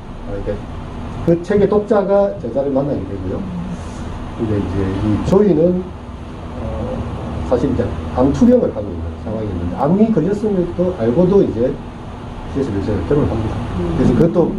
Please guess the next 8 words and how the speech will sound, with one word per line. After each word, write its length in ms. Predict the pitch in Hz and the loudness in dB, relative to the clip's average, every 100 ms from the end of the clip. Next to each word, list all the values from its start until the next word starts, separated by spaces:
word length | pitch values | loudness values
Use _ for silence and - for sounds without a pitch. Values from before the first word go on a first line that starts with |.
| - | 0
굉장히 220 | 208 175 | 2 4
말리를 320 | 208 262 - | 4 2 0
치고 180 | 196 156 | -2 -6
있었어요. 480 | 139 131 113 110 95 - - - - | -6 -8 -4 -4 -4 -10 -14 -14 -4
톨킨이었나요? 640 | 240 - 226 - 95 92 - - - - - - - - | -2 2 4 4 2 -2 -4 -8 -8 -8 -8 -8 -6 -2
누구였죠, 340 | 113 151 147 | 2 2 2
이게? 120 | 92 90 - | -2 -4 -2
하여튼 320 | - 113 | 0 0